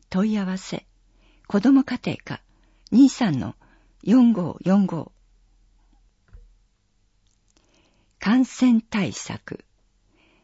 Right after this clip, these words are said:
夜間急病センターに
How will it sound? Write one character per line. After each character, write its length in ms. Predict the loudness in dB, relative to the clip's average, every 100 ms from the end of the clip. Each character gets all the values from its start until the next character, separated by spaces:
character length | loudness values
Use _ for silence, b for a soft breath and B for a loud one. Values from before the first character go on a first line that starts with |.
| _ _ _ _ b b b
夜 140 | -4
間 340 | 0 0 0 -2 -2
急 220 | 0 2
病 220 | 2 2
セ 180 | 0 -2
ン 60 | -2
タ 180 | -6
ー 60 | -8
に 200 | -10